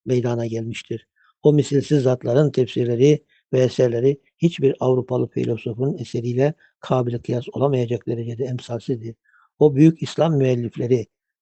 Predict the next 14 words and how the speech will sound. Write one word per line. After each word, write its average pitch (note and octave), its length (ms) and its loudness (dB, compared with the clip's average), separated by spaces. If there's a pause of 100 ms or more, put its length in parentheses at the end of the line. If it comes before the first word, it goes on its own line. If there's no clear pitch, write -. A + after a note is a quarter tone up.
ve D3 140 2
İslam D3 440 2
dahileri B2 600 0 (220)
herhangi C#3 520 2
bir B2+ 180 2
hükümetin C3 680 0 (1000)
senelerce C#3 680 2
ağır C#3+ 400 6
bir C3 180 2 (140)
esaret C3 680 -2 (180)
ve C3 180 -4
koyu C#3+ 360 4
bir B2+ 120 0
istibdadı B2 720 -6